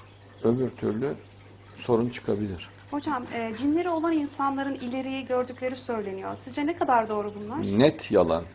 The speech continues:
Speaker 1: Net yalan. Ama geriye yöne-, yönelik yani bin yaşında, bin üç yüz yaşında cinler var.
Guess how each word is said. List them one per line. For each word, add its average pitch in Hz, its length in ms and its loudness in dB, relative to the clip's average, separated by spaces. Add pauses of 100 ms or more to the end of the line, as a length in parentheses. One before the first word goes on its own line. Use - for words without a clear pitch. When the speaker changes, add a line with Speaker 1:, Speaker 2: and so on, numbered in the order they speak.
(340)
Speaker 1:
Net 87 200 -6
yalan. - 140 -2
Ama 160 180 6
geriye 131 360 12
yöne-, 110 400 6
yönelik 117 420 8 (580)
yani 117 360 10
bin 156 160 6
yaşında, 107 640 4
bin 120 80 8
üç 139 180 0
yüz 120 140 4
yaşında 113 420 2
cinler 135 340 0
var. 107 100 -4